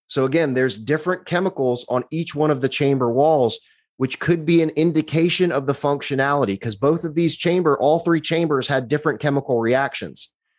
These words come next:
So if you have slightly different sealing compounds in each chamber, it would certainly make a lot of sense in terms of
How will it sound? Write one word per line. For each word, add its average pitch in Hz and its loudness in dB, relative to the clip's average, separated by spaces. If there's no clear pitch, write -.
So 127 2
if 120 -2
you 156 2
have 160 0
slightly 151 0
different 156 -2
sealing 180 0
compounds 127 -2
in 123 -2
each 123 -4
chamber, 165 2
it 151 2
would 151 4
certainly 156 2
make 147 2
a 135 0
lot 135 4
of 127 -2
sense 139 -2
in 123 -6
terms 127 -2
of 117 2